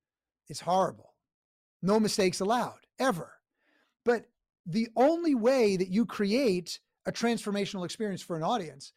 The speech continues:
is by making hundreds, if not thousands, of choices that you do not keep in search of stronger choices that are more effective.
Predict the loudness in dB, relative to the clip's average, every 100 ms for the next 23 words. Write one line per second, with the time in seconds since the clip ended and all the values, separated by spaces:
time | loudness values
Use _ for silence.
0 | _ _ _ -4 2 2 4 2 2 -6
1 | -2 0 0 0 -2 -2 -4 0 2 2
2 | 0 -2 -4 -4 0 0 0 -6 -6 -4
3 | -4 -2 0 0 0 0 0 0 -4 -20
4 | _ _ _ _ _ _ _ _ 0 2
5 | 2 2 2 2 0 -2 -10 -12 -4 2
6 | 2 2 -2 -2 -2 -2 -4 -4 0 0
7 | 0 0 0 -2 -4 _